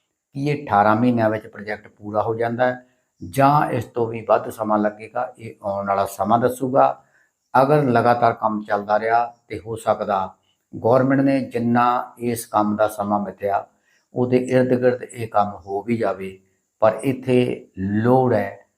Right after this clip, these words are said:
ਬਿਲਗੇ ਦੇ ਲੋਕਾਂ ਨੂੰ ਇਕੱਠਿਆਂ ਹੋ ਕੇ, ਇੱਕ ਹੋ ਕੇ ਚੱਲਣ ਦੀ, ਨਾ ਕਿ ਸੀਵਰੇਜ ਦਾ ਕੰਮ ਜਿਹੜਾ ਆ ਉਹਨੂੰ ਵਾਰ-ਵਾਰ ਰੋਕਣ ਦੀ। ਇਸ ਤੋਂ ਪਹਿਲਾਂ ਪੁਆੜਾ ਰੋਡ 'ਤੇ ਵੀ ਇਸ ਕੰਮ ਨੂੰ ਰੋਕਿਆ ਗਿਆ। ਉੱਥੇ ਵੀ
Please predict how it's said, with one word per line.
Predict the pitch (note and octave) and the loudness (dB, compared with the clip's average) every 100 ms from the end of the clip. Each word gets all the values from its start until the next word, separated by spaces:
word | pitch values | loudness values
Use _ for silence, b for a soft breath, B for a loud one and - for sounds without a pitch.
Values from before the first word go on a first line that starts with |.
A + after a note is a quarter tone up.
| _ _ _ | _ _ _
ਬਿਲਗੇ | G2 G#2 D3 D3 D3+ | -2 4 4 4 4
ਦੇ | C3+ | 2
ਲੋਕਾਂ | A2+ G#2 - G#2 | 0 -4 -6 -8
ਨੂੰ | G#2+ A2 A#2 _ _ _ _ _ _ _ - | -8 -12 -16 _ _ _ _ _ _ _ -4
ਇਕੱਠਿਆਂ | B2 D3 D3 - C#3 B2 | -2 0 -2 2 2 4
ਹੋ | G#2 G2 | 2 -4
ਕੇ, | - A2 A2 - _ - | -10 -10 -10 -12 _ -4
ਇੱਕ | C#3+ D3+ A#2 | -4 -2 -6
ਹੋ | G#2+ G#2 | -8 -8
ਕੇ | - G#2 | -10 -10
ਚੱਲਣ | G#2+ G2 G#2 G#2+ | -8 -8 -8 -8
ਦੀ, | B2+ | -8
ਨਾ | B2+ A2+ G#2+ - | -6 -2 -2 -2
ਕਿ | A2+ A2 | -8 -10
ਸੀਵਰੇਜ | - A#2 A2+ B2+ C3 G#2+ | -8 -6 -4 -2 -4 -4
ਦਾ | A2 | -6
ਕੰਮ | A2 G2 G2 | -4 -6 -6
ਜਿਹੜਾ | G#2 G2+ G2+ G2 | -8 -4 -2 -2
ਆ | G#2+ - | -2 -4
ਉਹਨੂੰ | A2 G#2+ A2 A2 G#2+ b b b b b | -6 -4 -4 -8 -10 b b b b b
ਵਾਰ-ਵਾਰ | - G2 G#2 G#2+ A2 G#2 | -2 4 4 6 4 4
ਰੋਕਣ | G#2 G#2+ A#2+ | 0 -4 -6
ਦੀ। | B2 C3+ - | -6 -10 -12
ਇਸ | A#2 A2+ | -14 -12
ਤੋਂ | A2 | -10
ਪਹਿਲਾਂ | - G2+ A2 | -6 -4 -4
ਪੁਆੜਾ | A2+ A#2 B2+ C#3+ C3+ | -2 4 6 6 2
ਰੋਡ | A2 G#2 | 0 -10
'ਤੇ | G#2+ | -14
ਵੀ | F#2+ G2 _ | -16 -18 _
ਇਸ | A2+ G#2+ | -14 -12
ਕੰਮ | - G2+ G2+ | -6 -6 -6
ਨੂੰ | G2+ | -12
ਰੋਕਿਆ | G2 G2+ B2 B2 | -12 -6 -2 0
ਗਿਆ। | C#3 C#3 C#3 - _ _ _ _ | 0 -2 -4 -14 _ _ _ _
ਉੱਥੇ | C3+ D3+ D3 C#3 | -4 -4 0 2
ਵੀ | B2 A#2+ A#2+ A#2+ | 2 2 2 -2